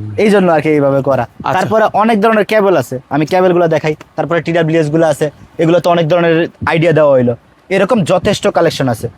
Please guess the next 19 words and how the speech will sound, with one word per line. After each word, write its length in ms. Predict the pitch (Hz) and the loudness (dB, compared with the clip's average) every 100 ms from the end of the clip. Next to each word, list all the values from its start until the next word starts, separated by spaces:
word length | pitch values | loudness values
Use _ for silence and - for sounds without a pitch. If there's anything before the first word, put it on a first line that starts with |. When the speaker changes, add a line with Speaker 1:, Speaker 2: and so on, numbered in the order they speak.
| - | -8
Speaker 1:
Just 120 | 156 160 | -4 -2
আমি 80 | 156 | -2
কিছু 100 | 156 185 | -4 -2
কেবল 160 | 185 175 | 2 2
আইডিয়া 160 | 147 131 | 0 -2
দিই। 80 | 120 - - 165 | -4 -10 -6 -2
যেমন 140 | 185 185 | 0 0
এই 40 | 160 | 0
দেখেন, 160 | 135 117 - - | -4 -8 -14 -6
এটা 100 | 151 180 | -2 0
আমার 100 | 180 | 2
নিজের 160 | 185 170 | 0 0
কোম্পানিরই 360 | 180 190 190 170 | 0 0 0 0
কেবল, 180 | 139 113 - | 0 -2 -2
আইরেঞ্জ। 260 | 147 143 113 - - 139 | -2 0 -2 -6 -16 -12
Speaker 2:
হুম। 160 | 123 107 - - - - - - - - - - - - | -12 -14 -20 -20 -20 -20 -20 -20 -20 -20 -20 -20 -18 -4
Speaker 1:
সুতোতারের 380 | 175 208 226 220 | 0 2 2 0
Speaker 2:
আইরেঞ্জ। 180 | - | -4
Speaker 1:
এক, 80 | 143 | -6